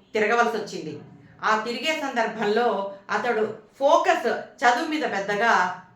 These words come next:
పెట్టలేకపోయాడు. చిన్నతనంలోనే అతడు సన్యాసం స్వీకరించాడు. అంతేకాకుండా ఎన్నో అరణ్యాలలో, మన్యాలలో వెళ్ళిపోయి అతను తపస్సు చేశాడని కూడా చెప్తారండి.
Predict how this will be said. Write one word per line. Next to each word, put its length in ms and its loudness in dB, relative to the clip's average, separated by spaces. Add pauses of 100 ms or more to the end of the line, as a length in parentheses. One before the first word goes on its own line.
పెట్టలేకపోయాడు. 800 -2 (680)
చిన్నతనంలోనే 1160 0 (160)
అతడు 600 0 (180)
సన్యాసం 540 -2
స్వీకరించాడు. 680 -8 (380)
అంతేకాకుండా 960 0 (760)
ఎన్నో 560 0 (360)
అరణ్యాలలో, 840 4 (260)
మన్యాలలో 640 2
వెళ్ళిపోయి 420 0
అతను 460 -4 (260)
తపస్సు 480 0
చేశాడని 460 0
కూడా 540 -4 (320)
చెప్తారండి. 680 -4